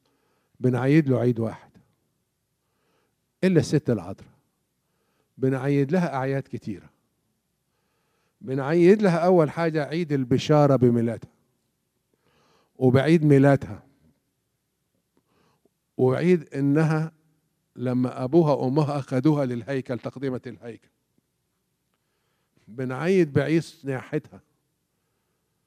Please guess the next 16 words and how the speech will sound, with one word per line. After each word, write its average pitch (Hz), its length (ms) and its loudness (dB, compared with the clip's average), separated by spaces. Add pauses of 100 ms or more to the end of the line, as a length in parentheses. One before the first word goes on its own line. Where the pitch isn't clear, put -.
(300)
وبنعيد 147 760 0
مش 170 220 0
بعود 151 360 2
صعود 147 300 0
جسدها، 135 560 -4 (380)
بظهور 151 920 8 (100)
جسدها 156 760 2
اللي 135 180 4
هو 160 220 10
إحنا 160 460 0 (320)
بنسميه 135 520 4
صيام 156 360 4
العذراء 135 540 2 (460)
في 131 440 0 (960)
أغسطس. - 600 -14 (1900)
ده 160 400 -2